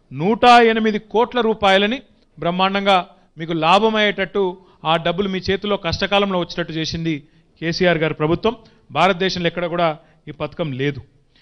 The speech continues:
దాంతోపాటు మనం మరమగ్గాల కార్మికులైతే పది శాతం నూలు రాయితీ, మరి చేనేత కార్మికులైతే నలభై శాతం నూలు, రసాయనాల మీద, వాటి మీద కూడా రాయితీలు ఇస్తూ,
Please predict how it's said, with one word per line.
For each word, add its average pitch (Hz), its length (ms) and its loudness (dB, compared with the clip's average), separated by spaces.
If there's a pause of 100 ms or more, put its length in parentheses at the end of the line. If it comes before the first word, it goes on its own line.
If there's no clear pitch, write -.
(200)
దాంతోపాటు 208 600 4 (600)
మనం 208 440 2 (440)
మరమగ్గాల 220 580 6
కార్మికులైతే 214 840 0 (500)
పది 180 200 0
శాతం 220 420 0
నూలు 190 180 -2
రాయితీ, 160 360 -2 (580)
మరి 180 300 0 (400)
చేనేత 226 280 2
కార్మికులైతే 190 920 0 (300)
నలభై 202 340 4
శాతం 196 480 -2
నూలు, 202 320 0
రసాయనాల 190 600 -2
మీద, 185 220 -4 (500)
వాటి 175 240 2
మీద 214 140 0
కూడా 185 200 0
రాయితీలు 180 440 0
ఇస్తూ, 240 300 -4